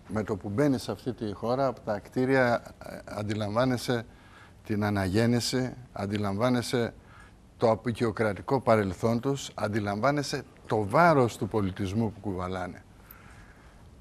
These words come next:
Πήραμε το κύπελο μέσα στην έδρα τους, στο σπίτι τους. Και βγαίνοντας από το γήπεδο, α,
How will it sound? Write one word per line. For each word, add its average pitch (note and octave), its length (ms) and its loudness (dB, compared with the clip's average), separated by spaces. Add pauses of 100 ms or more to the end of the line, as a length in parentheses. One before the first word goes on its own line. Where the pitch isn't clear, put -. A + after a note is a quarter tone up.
(460)
Πήραμε F3 340 6
το C#3+ 120 4
κύπελο E3 420 2
μέσα E3 180 -2
στην D#3+ 140 -4
έδρα A2+ 280 2
τους, - 360 -14 (760)
στο - 180 -4
σπίτι A#2+ 340 2
τους. - 340 -12 (840)
Και B2+ 140 4
βγαίνοντας C3 600 6
από G#2+ 120 -2
το A2 60 0
γήπεδο, G2 580 -2
α, D#3 220 2